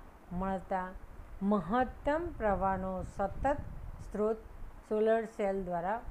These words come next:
મળે છે. અહીંયા ની point કે શોર્ટ સર્કિટ point S વચ્ચે આઈ સી જેટલું અચળ હો-, મ-,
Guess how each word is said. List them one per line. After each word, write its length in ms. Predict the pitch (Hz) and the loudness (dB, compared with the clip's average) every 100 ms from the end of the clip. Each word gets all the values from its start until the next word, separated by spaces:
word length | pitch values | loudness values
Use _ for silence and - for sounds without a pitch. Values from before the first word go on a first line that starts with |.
| 190 | -6
મળે 300 | 165 160 160 | -4 -2 -4
છે. 220 | - 156 143 - - - - - | -6 -10 -10 -14 -16 -14 -10 0
અહીંયા 340 | 208 226 226 | 2 4 4
ની 340 | 202 214 311 | 4 2 2
point 520 | 359 - 233 240 240 208 - | 0 0 2 2 0 -6 -6
કે 360 | 214 208 226 262 - - - - - - - - - | 2 4 2 0 -10 -16 -16 -18 -20 -18 -16 -10 2
શોર્ટ 280 | 240 294 - | 4 4 2
સર્કિટ 460 | 254 240 208 240 240 208 - | 0 2 0 -4 -4 -6 -4
point 480 | 202 208 190 - | 0 0 -4 -8
S 380 | 185 190 214 - 190 | -2 2 2 -2 0
વચ્ચે 520 | 220 220 208 180 180 - - - - - - - - | 0 0 -2 -2 -2 -6 -8 -8 -12 -14 -16 -10 0
આઈ 160 | 208 | 2
સી 280 | 214 - 330 | 2 0 0
જેટલું 500 | 226 240 - 233 - | 2 0 0 -2 -2
અચળ 360 | 196 175 208 196 170 - - - | -6 -2 2 2 0 -6 -14 -6
હો-, 160 | 180 175 | -4 -2
મ-, 380 | 170 185 180 | -2 -2 -4